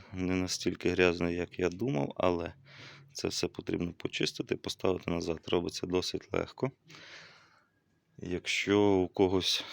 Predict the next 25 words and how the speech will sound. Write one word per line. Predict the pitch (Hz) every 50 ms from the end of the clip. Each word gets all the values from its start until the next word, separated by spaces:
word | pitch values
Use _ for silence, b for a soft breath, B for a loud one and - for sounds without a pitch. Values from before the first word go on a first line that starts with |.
| B B
він | 92 92 92 92 90
набагато | 90 87 90 90 85 90 92 85 - - 82 82 B B B
брудніший, | 95 87 87 92 92 87 90 92 87 80 - - - 87
ніж | 87 85 - - -
у | 90
мене, | 87 92 98 107 120 131 147 156 - _ B B B B B B B B B B B B B B _ _ _ _ _ _ _ _ _ _ _ _ _ _ _ _ _ _
то | - - 95 92 101 104 104 104 104 104 104 101 101 101 95 92 B B B B B B B B B B
ні | 98 87
в | 85
якому | 104 110 - 101 95 95
разі | 98 95 92 92
не | 90 90
працюйте | 87 - - 82 - 98 92 - -
викруткою. | 87 85 82 80 - - - - - - 107 110 113 B B B B B B B B B B B B -
Тобто | - 90 - - 92
беремо | 90 87 101 104 98
просто | 87 - 92 87 - - - 87
звичайний | 85 90 87 87 82 - 90 85 85 85 87 82
очисник | 82 - - - - 90 85 -
карбюратора, | - 101 98 - - 180 175 160 - - - 107 95
пропшикуємо, | - - - 92 - - - 143 143 - - 117 104 104 101 101 - B B B B B B B B B B B B B
трішечки | - 98 101 - - 98 92 - - -
можемо | 90 90 90 87 85 87 87 85 85
протерти | - - 92 85 - - - 135 139 143 - - 123 127 -
і | - 95 104 123